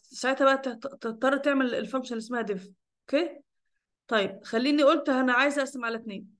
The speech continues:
آه، اتنين أس واحد أو اتنين أس كذا. هتعمل شيفت رايت، آه، لوجيكال وت-، وتقول لي مين الرقم اللي عايز تقسمه، اس زيرو. التلتاشر دي متساوية في اس زيرو. خلاص، يبقى الاس زيرو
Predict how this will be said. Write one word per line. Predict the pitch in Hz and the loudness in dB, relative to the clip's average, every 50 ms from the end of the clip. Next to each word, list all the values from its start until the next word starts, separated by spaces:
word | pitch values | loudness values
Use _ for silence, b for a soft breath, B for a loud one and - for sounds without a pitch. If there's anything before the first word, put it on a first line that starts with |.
| _ _ _ _ _ _ _ - _ _ - | _ _ _ _ _ _ _ -20 _ _ -10
آه، | 214 208 208 | -8 -6 -6
اتنين | 214 208 220 247 233 | -6 -4 -4 -4 -4
أس | 202 226 220 - - | -4 -6 -6 -6 -6
واحد | 226 208 208 214 226 226 226 - | -6 -4 -2 -4 -4 -6 -6 -6
أو | - 196 196 | -6 -6 -6
اتنين | 196 214 - | -6 -10 -10
أس | - - - | -12 -12 -12
كذا. | - 196 196 185 190 | -14 -14 -14 -12 -10
هتعمل | 190 190 233 226 220 220 | -8 -6 -4 -4 -4 -4
شيفت | 220 233 226 226 226 | -4 -6 -6 -4 -4
رايت، | 220 226 220 220 | -4 -4 -4 -4
آه، | 226 214 208 208 202 208 202 202 202 | -4 -4 -4 -4 -4 -4 -4 -4 -2
لوجيكال | 208 240 262 254 285 269 302 302 311 302 B B B B B B | -2 -2 0 0 -2 0 0 0 0 0 B B B B B B
وت-، | 226 226 220 - - | -6 -6 -6 -4 -2
وتقول | 240 220 220 220 - - 254 254 | 0 0 0 0 2 2 2 2
لي | 240 240 240 | 2 2 0
مين | 233 254 262 247 254 | 0 2 2 2 2
الرقم | 240 240 247 247 247 247 | 2 0 -2 -2 -2 -4
اللي | 240 240 | -2 0
عايز | 233 247 240 - | 0 -2 -2 -4
تقسمه، | - 226 226 - 254 247 240 233 233 233 - _ - 240 | -6 -8 -6 -2 -4 -2 -2 -4 -6 -8 -14 _ -8 -6
اس | 226 - 240 | -6 -4 -6
زيرو. | 226 214 220 220 208 196 - - - _ _ _ - | -6 -4 -2 -2 -2 -2 -6 -14 -20 _ _ _ -18
التلتاشر | 190 - 214 208 196 - 240 226 | -10 -8 -8 -8 -4 -4 -4 -2
دي | 220 240 | -2 -4
متساوية | 233 233 233 240 233 233 233 | -6 -6 -2 -2 -2 -2 -2
في | 233 | -6
اس | - 226 - 214 | -10 -10 -10 -12
زيرو. | 190 202 208 202 202 196 - _ _ _ _ | -10 -8 -8 -10 -10 -16 -20 _ _ _ _
خلاص، | - - - 196 190 190 220 | -10 -8 -6 -6 -6 -6 -6
يبقى | 208 214 | -4 0
الاس | 214 220 - 226 240 | 0 0 0 0 -8
زيرو | 214 196 233 254 269 302 311 - - | -8 -4 -2 -2 -2 -2 -4 -6 -10